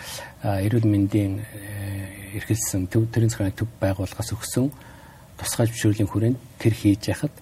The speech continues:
шалгалтыг эрүүл мэндийн яам нь өөрөө шалгах ёстой. А, мөн бид нар эрүүл мэндийн салбарын бас дотоод гэрэг рүү ороо шалгах бол бас тийм юм байна. Зөвхөн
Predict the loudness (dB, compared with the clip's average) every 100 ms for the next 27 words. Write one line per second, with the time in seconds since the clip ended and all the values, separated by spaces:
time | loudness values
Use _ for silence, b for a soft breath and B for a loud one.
0 | B B B -6 -4 -4 -10 2 2 4
1 | 4 6 4 4 0 0 -2 -4 -2 -4
2 | -4 -10 -14 -16 -18 -20 -20 -8 -6 2
3 | 4 4 2 4 6 6 4 4 4 4
4 | 2 0 B B -2 -2 0 4 4 4
5 | 0 -12 -20 -6 -4 -4 -8 -2 0 0
6 | 0 -2 -2 -2 -4 -4 -4 -6 -10 -10
7 | -12 -10 -10 -4 0 0 -2 -4 -6 -6
8 | B B B B -2 -2 0 6 6